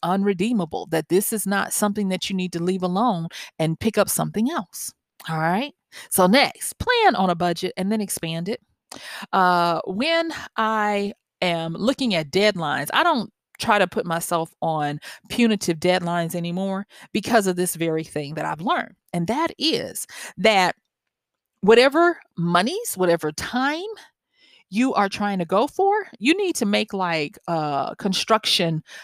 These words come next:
uh, project managers and plan on expanding it. I'm gonna talk about that in just a second with the contingency plan. But understand that you need to explore the required energy, mm-hmm,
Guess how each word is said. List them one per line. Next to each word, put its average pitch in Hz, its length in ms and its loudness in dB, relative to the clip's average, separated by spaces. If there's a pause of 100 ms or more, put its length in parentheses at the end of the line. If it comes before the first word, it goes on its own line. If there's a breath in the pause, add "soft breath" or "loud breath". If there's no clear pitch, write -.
(140)
uh, 151 280 4
project 180 640 2
managers 160 680 -4 (300 loud breath)
and 160 560 2 (500)
plan 359 420 2
on 214 160 4
expanding 170 760 -2
it. - 140 -12 (160)
I'm 196 140 0
gonna 196 140 2
talk 220 240 2
about 180 280 2
that 175 160 2
in 156 100 -4
just 190 240 0
a 175 40 -4
second 180 340 -2
with 160 80 -8
the 160 80 -8
contingency 226 680 -4
plan. 131 440 -6 (720 loud breath)
But 247 120 0
understand 277 580 0 (140)
that 185 500 2
you 240 220 0
need 359 280 0
to - 300 -2
explore 240 560 0
the 180 140 -2
required 156 480 -4 (100)
energy, 220 400 4 (380)
mm-hmm, 202 240 -2